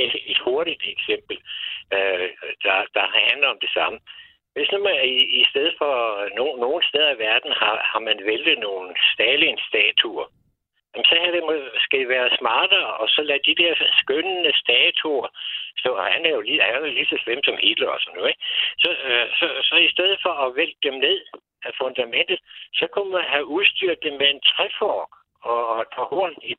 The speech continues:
panden. Det havde været smartere netop for at bakke ven Julie op. Det er hende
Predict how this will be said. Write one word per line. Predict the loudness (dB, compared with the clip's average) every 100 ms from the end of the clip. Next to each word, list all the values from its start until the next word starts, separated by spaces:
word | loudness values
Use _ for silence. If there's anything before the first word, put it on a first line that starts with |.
| -2
panden. | 0 0 -4 -8 _ -20 -20 -20 _ -2
Det | 0 2
havde | 2 4
været | 2 2 0
smartere | 2 2 0 -2 -6 -4
netop | -2 -2 -6 _ _ _ _
for | -4 -2
at | -2 0
bakke | -2 -4 _ _ _ -4 0
ven | 0 -2
Julie | -6 -2 0 0 -2 _ -20 -20 -4
op. | 0 0 -2 -2 4
Det | 4
er | 4
hende | 2